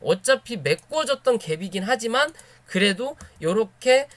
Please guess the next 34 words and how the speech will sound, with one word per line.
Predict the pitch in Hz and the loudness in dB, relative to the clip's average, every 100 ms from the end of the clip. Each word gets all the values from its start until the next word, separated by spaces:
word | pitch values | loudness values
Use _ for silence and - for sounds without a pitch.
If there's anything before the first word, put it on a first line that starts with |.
| _ - | _ 0
내려오고 | 151 202 233 208 190 202 | 2 6 6 6 0 -8
다시 | - 165 254 | -6 -2 0
내려왔기 | 254 233 202 185 175 | 4 4 2 -2 -6
때문에 | 156 147 143 | -6 -6 -8
이 | 147 170 | -12 -12
갭 | - 135 | -12 -6
자리는 | 180 170 151 170 | -2 -2 -2 -6
한번 | 202 151 | -6 -6
메꾸러 | 127 151 139 | -6 -6 -10
올라온다. | 113 123 107 92 - | -8 -8 -8 -10 -10
그러면 | 147 147 220 - - - - - | -8 -6 -8 -10 -18 -20 -20 -10
못해도 | 160 - 214 175 | -8 -2 -2 0
만 | 123 147 | -2 0
삼천 | 202 254 240 | 0 0 0
원까지는 | 220 190 156 156 180 | -2 -2 -4 -4 -4
한번 | 202 196 | -6 -6
볼 | 147 147 | -6 -6
수 | 180 | -8
있는 | 156 139 190 269 - _ - - - - | -8 -4 -2 -2 -4 _ -20 -20 -20 -10
모습을 | 135 190 233 220 190 | -6 -2 0 0 2
만들 | 135 165 196 | 0 0 -4
수 | 190 | -4
있는 | 143 160 208 | -4 -2 -2
종목이다. | 185 202 247 196 135 120 - _ _ | 4 4 4 -2 -6 -12 -14 _ _
어, | 58 50 - - | -14 -14 -14 0
빠르면 | 185 233 240 233 233 330 - | 4 6 4 4 4 2 -4
이번 | 156 147 131 | -2 -2 -2
주 | 180 285 440 _ - - - | -4 -6 -8 _ -20 -16 -10
혹은 | 277 269 277 294 | -2 0 0 -2
뭐 | 240 180 | -4 -4
다음 | - 151 190 208 | 0 2 2 -2
주든 | 208 127 143 - - - - | -8 -8 -10 -12 -20 -20 -2
어찌됐든 | 151 190 277 214 - 269 320 381 _ _ - | 0 2 0 0 2 2 2 -2 _ _ 0
다 | 185 226 294 | 4 6 4